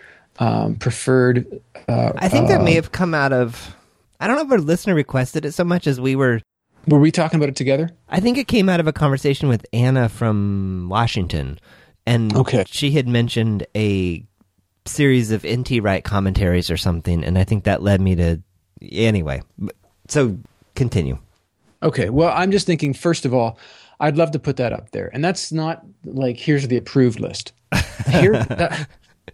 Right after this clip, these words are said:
Speaker 1: I, I, I'm totally frank, that's my list, right? And why do I like some of those books? Well, I have people who are more competent than me,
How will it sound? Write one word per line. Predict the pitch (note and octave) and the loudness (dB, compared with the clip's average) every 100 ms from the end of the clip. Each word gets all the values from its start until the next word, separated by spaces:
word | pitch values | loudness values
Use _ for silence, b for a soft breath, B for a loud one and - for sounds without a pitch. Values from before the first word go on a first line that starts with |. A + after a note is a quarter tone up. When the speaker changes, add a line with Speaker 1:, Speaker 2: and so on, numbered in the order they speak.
| - F#3 E3+ A#2 | -14 -12 -12 -6
Speaker 1:
I, | D#3+ F#3+ | -2 2
I, | D#3 F3 | 0 0
I'm | F3+ F3+ E3 | -2 -4 -8
totally | D#3 G#3 G#3+ | -2 0 0
frank, | - F3+ | 0 -2
that's | A3+ F#3+ | -2 -2
my | D#3 D#3+ | -2 0
list, | B2 F2 - - | -2 -4 -10 -6
right? | A2 C#3+ - _ - | -2 -2 -4 _ -8
And | B2 A2 | -8 -4
why | A#2 B2+ | -2 0
do | E3 | 2
I | E3 | 2
like | D#3+ E3 | 2 -2
some | - D#3+ | -2 -4
of | |
those | D#3+ D#3+ | -2 -2
books? | D#3 G3 - B B B | -4 -6 -8 B B B
Well, | C#3+ - | -4 -2
I | C3 | -2
have | F3 F3+ | -2 -2
people | - C3+ D3+ E3+ b b b | -4 -4 -4 -6 b b b
who | - D#3 | -2 0
are | B2+ | 0
more | B2 F3 | 0 -2
competent | G#3 F#3+ D#3 C3+ A#2+ G#2+ G2+ | -2 -4 -2 -2 -2 -6 -6
than | A2 | -4
me, | G#2+ G#2 D#3+ | -4 -2 -2